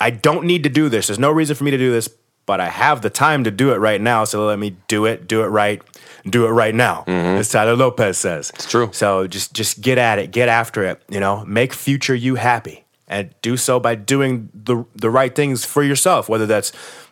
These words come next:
Speaker 1: health, wellness. Guy, like, January eighth, s-, was like, "It's, it's time to start meditating. There's, there's something to this." You know, if we're studying within our businesses, personally me,
Speaker 2: Mm-hmm.
Speaker 1: think like a billionaire.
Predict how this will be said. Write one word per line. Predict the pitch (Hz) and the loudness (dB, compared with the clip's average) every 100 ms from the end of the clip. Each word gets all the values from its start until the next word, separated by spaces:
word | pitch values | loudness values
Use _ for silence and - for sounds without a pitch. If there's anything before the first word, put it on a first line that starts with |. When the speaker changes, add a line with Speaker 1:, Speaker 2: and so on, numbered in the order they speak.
| _ _ - | _ _ -12
Speaker 1:
health, | - 101 123 147 - - - | -2 2 2 -2 -8 -12 -6
wellness. | 98 117 139 151 165 - - - - - - - | 0 2 2 2 0 -2 -6 -10 -20 -20 -12 0
Guy, | 127 147 117 - | 2 2 -2 -6
like, | 113 131 - - - | -2 -2 -4 -20 -10
January | - 131 156 156 | -2 0 2 2
eighth, | 139 120 - - | 2 0 -4 -10
s-, | - - _ - | -10 -10 _ -12
was | - 101 | -8 -4
like, | 104 | -4
"It's, | 104 - | -4 -8
it's | 117 - | -8 -4
time | 110 | -4
to | 92 | -2
start | - 92 | -4 -4
meditating. | 87 85 85 82 82 | -4 -6 -6 -6 -8
There's, | 82 85 | -12 -12
there's | - 85 | -6 -2
something | - 110 104 | -2 -2 -4
to | - 113 | -4 -2
this." | 95 82 - - | -2 -4 -6 -8
You | 90 | -4
know, | 98 | -4
if | 101 | -2
we're | 107 110 | -2 -2
studying | - 120 117 110 107 107 | 0 0 0 0 -2 -2
within | 104 117 | -4 0
our | 107 | 0
businesses, | 101 120 107 101 98 101 95 90 - - _ _ _ _ _ _ _ _ - | 2 0 0 -2 0 0 0 -2 -6 -10 _ _ _ _ _ _ _ _ -2
personally | 139 113 101 | 0 0 -2
me, | 113 98 - - - | -2 -2 -6 -18 -12
Speaker 2:
Mm-hmm. | 87 - 90 98 | -10 -6 -4 -4
Speaker 1:
think | - 127 120 | -4 -2 -2
like | 110 | -4
a | 95 | -2
billionaire. | 131 131 104 87 87 95 | -2 0 -2 -4 -6 -8